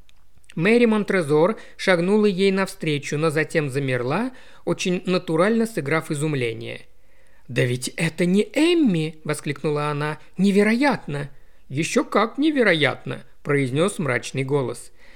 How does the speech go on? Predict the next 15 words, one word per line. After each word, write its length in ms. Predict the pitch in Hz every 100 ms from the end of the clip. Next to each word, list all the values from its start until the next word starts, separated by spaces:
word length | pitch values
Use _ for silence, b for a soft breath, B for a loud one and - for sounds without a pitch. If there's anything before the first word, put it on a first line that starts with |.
| b
Из-за 260 | - 180 240
спины 440 | 240 254 233 240
миссис 600 | 254 226 233 226 226 - -
Пардон 560 | 165 165 147 135 139 135
Стрэнджер 800 | 131 - 131 127 123 147 247 247 B B -
выступил 640 | 156 254 262 247 233 233 -
огромный 560 | 147 131 185 170 170
верзила 720 | 156 156 120 139 262 170 113 B B
с 100 | -
бульдожьим 720 | 127 185 147 160 143 127 147
лицом 580 | 139 135 - 135 160 151
и 40 |
грозно 520 | 123 123 147 185 147 156
нахмуренными 760 | 143 - 135 156 147 139 139
бровями. 680 | 127 127 117 123 151 120 113